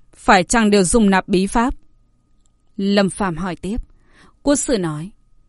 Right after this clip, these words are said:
rèn luyện lòng cốt cũng đã tốn quá nhiều thời gian. Có lẽ không có khả năng dung nạp bí pháp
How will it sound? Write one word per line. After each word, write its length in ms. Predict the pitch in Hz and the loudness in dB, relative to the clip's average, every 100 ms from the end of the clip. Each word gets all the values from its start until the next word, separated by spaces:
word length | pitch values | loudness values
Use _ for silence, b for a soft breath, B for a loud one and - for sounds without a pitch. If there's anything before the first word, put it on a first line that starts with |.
| _ _ - | _ _ -6
rèn 380 | 202 190 202 170 | -2 0 0 0
luyện 200 | 185 160 | -2 2
lòng 260 | 214 190 | 4 4
cốt 200 | 156 247 277 | 2 0 2
cũng 160 | 240 | 2
đã 100 | 214 | 2
tốn 280 | 208 202 196 | 0 0 0
quá 260 | - 180 185 | 2 4 6
nhiều 220 | 294 269 | 6 6
thời 220 | 220 185 | 4 0
gian. 280 | 156 151 160 - b b b - | -4 -8 -8 -12 b b b 2
Có 140 | 196 | 4
lẽ 460 | 185 160 190 269 - | 6 4 2 0 -2
không 320 | - 254 202 | 2 4 4
có 120 | 196 | 2
khả 180 | 196 320 | 2 4
năng 220 | 220 208 | 4 4
dung 260 | 185 254 196 | 2 0 2
nạp 180 | 185 - | 0 0
bí 220 | 190 180 | -2 -2
pháp 260 | - 269 | -4 -6